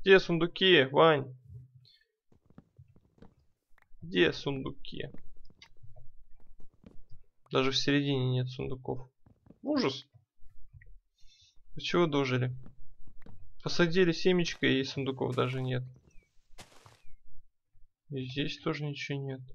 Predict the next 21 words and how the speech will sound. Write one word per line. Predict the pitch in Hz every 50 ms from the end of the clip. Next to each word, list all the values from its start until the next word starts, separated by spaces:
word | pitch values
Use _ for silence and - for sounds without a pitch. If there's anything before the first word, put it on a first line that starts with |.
| - -
Ну, | 156 175 190
не | 202 190
повезло, | - 170 156 156 147 135 127 131 131
наверное, | 131 131 123 120 123 123 123
на | 123
этот | 120 120 -
раз. | - 123 123 123 - - _ _ _ - - - _ _ - - - _ _ _ _ - - - - - - - - - - - - - - - - - - - _
Хотя | - - - 156 151
я | 147
ду-, | 139 147 139 147 -
в | -
прошлый | - 165 165 - - 190 180
раз | 190 190 -
тоже, | - 226 208 180 156
конечно, | - 143 131 127 127 - 135 131
дерево | 131 135 131 131 127 127
было | 127 131 135 135 135 - -
не | 123 135 135
такое | 131 - 123 127 123 120
уж | - 127
крутым. | - - 127 127 127 - - - - -